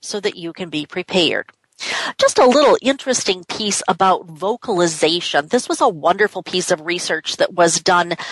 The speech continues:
by one of my favorite authors. Uh, her name is, I believe she pronounces it Yvness or Yvness Moberg. And what she says is that there's actually more vocalization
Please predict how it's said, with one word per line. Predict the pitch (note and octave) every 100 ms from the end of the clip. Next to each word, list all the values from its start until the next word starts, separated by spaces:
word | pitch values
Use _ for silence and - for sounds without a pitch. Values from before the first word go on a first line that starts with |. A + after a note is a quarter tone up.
| -
by | G3 G3
one | F#3+ A3 A3
of | F#3+
my | F3 F3
favorite | F#3 F3+ D#3+ D#3+ -
authors. | F3 D#3+ D#3+ D3+ D3+ - - - - - _
Uh, | F#3+ E3+
her | E3+ A#3+
name | A#3+ A3+
is, | F#3+ F3+ - _ _ _ -
I |
believe | F#3+ F#3 C#4 C4+
she | - G3
pronounces | F#3+ E3+ E3 F3+ D#3+
it | -
Yvness | D#3+ E3 G#3+ - C#3 G2+ - - - -
or | D#3+ - -
Yvness | A3 G3+ D3+ A2+ - - -
Moberg. | F3 F#3 G3+ G3+ E3 C3 B2+ - _ _ - - - - - -
And | C4 B3 A#3+ - - G#3
what | D4+ -
she | - G#4+
says | - D4+ D4
is | G3+
that | A#3+ -
there's | C4 B3+
actually | F#4+ A4+ - C4
more | G#3 A3 A#3
vocalization | E3+ G#3+ - G#3+ F#3 D#3+ E3+ G3 - E3 C3